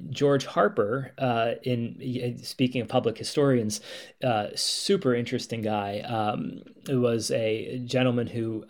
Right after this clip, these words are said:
I believe had a, had a number of jobs. I think he worked for, for the feds, and he, if he was, like, a computer programmer or a computer technician. Cal would know. <laughs>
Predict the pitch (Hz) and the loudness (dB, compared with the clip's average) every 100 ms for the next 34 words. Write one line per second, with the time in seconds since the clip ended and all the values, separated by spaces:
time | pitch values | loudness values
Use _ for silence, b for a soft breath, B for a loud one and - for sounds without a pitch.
0 | - 117 120 120 151 202 180 135 123 113 | -6 -2 -2 0 2 2 2 2 4 4
1 | 107 - - 120 110 135 139 123 101 117 | 2 -2 -2 -2 2 4 6 4 4 2
2 | 117 110 113 139 135 117 120 127 127 - | 2 0 -4 -4 -6 0 4 4 2 -2
3 | 117 113 110 107 - 104 - 131 127 110 | 2 4 2 0 -4 -4 2 6 6 2
4 | 107 104 101 - 117 123 120 123 120 131 | -4 -6 -8 -10 -10 -8 -8 -8 -8 -2
5 | 143 117 113 101 - 90 165 165 - 160 | 0 0 0 -4 -10 -2 2 2 2 2
6 | 147 151 151 147 123 107 - 104 143 135 | 2 2 2 4 4 4 -2 -2 0 2
7 | 135 127 123 117 113 107 - 151 123 98 | 2 0 0 -2 -4 -4 4 6 6 2
8 | 92 - | -4 -10